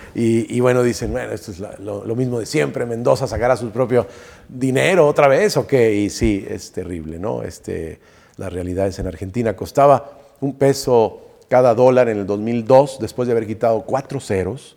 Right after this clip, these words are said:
este, y ahora cuesta setenta y nueve pesos un, un dólar. Y la vez pasada que visité, este, creo que lo hablamos, eh, en el, en, en el monte en el que acampamos, Walt, este,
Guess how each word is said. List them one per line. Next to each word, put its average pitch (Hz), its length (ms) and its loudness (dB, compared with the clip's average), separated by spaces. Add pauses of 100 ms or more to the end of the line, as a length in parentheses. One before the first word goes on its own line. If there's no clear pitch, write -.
(760)
este, 107 400 -6
y 135 160 -2
ahora 113 320 4
cuesta 117 300 -6
setenta 98 580 -6
y 95 80 -8
nueve 113 500 -6
pesos 95 520 -14
un, 98 260 -16 (160)
un 98 220 -16
dólar. 95 440 -10 (560)
Y 117 100 -8
la 110 100 0
vez 143 120 -2
pasada 147 360 4
que 131 140 -2
visité, 117 680 -2 (420)
este, - 400 -10
creo 127 180 -2
que 120 100 -2
lo 107 100 4
hablamos, 107 420 2
eh, 98 160 -6 (320)
en 98 140 -8
el, 92 280 -6
en, 92 140 -14
en 92 120 -12
el 92 180 -8
monte 110 360 -2
en 98 120 -4
el 92 80 -6
que 98 80 -4
acampamos, 101 640 -4
Walt, 101 300 -2
este, 95 560 -6